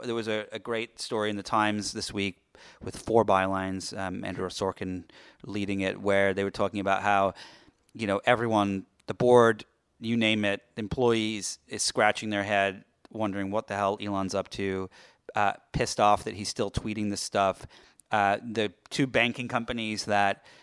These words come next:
he had talked to, that he talked about that, that were gonna back him, said there's no formal deal whatsoever. Um, you know, it'd be like me, it would be like me tweeting, uh, that I, I got, I,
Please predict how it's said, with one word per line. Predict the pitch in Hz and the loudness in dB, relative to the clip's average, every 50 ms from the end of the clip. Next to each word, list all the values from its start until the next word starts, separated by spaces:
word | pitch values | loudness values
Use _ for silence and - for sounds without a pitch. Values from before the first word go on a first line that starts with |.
| _ _ | _ _
he | - 123 | -4 -4
had | 113 - - | -4 -2 -2
talked | - 123 113 104 - - - | 2 4 4 4 4 0 -2
to, | 117 107 104 104 110 107 | 0 0 0 0 -2 -2
that | 110 120 107 | -2 -2 -2
he | 117 113 | -2 -2
talked | - 131 117 107 - | 0 0 0 0 0
about | 117 110 101 98 98 - | 0 2 2 2 2 0
that, | 104 - - | -4 -8 -8
that | 110 107 | -6 -6
were | 110 104 | -6 -4
gonna | 107 104 101 | -4 -4 -2
back | 92 110 101 101 104 - | 0 2 2 2 2 0
him, | 113 101 101 92 95 | -2 -4 -4 -6 -6
said | - - 95 | -6 -6 -4
there's | 98 101 92 104 | -4 -6 -4 -2
no | 101 98 | -4 -4
formal | 92 - - 110 101 98 101 98 | -4 -4 -2 -2 -2 0 -2 -2
deal | 95 107 101 95 95 | -4 -4 -4 -2 0
whatsoever. | 95 101 - - - 95 98 95 95 95 98 95 95 95 98 95 - - - - - - _ _ _ - | 0 -2 -2 -2 -4 -4 -2 -2 -2 -2 -2 -2 -2 -2 -4 -6 -8 -14 -20 -20 -20 -20 _ _ _ -6
Um, | - 107 104 98 95 98 101 - | -4 -2 0 0 0 -2 -4 -2
you | - 170 147 | 0 0 2
know, | 107 | 2
it'd | 110 117 | 2 0
be | 135 127 | 2 2
like | 117 117 117 - | 2 2 2 2
me, | 113 117 120 120 117 - - | 2 2 2 2 0 -2 -4
it | - 123 | -4 -2
would | 120 120 | -2 0
be | 123 127 | 0 2
like | 120 117 107 117 | 2 2 2 2
me | 113 117 113 | 0 -2 -2
tweeting, | - - 123 117 117 117 113 110 107 110 104 - - - - _ _ - - | -2 -2 0 0 2 2 2 2 0 0 -2 -4 -10 -20 -20 _ _ -10 -2
uh, | 107 104 104 104 104 104 101 98 98 | 2 4 4 4 4 2 0 -4 -8
that | 120 110 113 104 107 | -6 -4 0 2 2
I, | 104 107 107 107 104 - _ _ _ - | 4 2 2 0 -2 -6 _ _ _ -6
I | 104 104 | -4 -4
got, | 101 113 110 110 107 107 - - - | 0 2 4 4 4 4 2 -2 -6
I, | 110 104 | -6 -6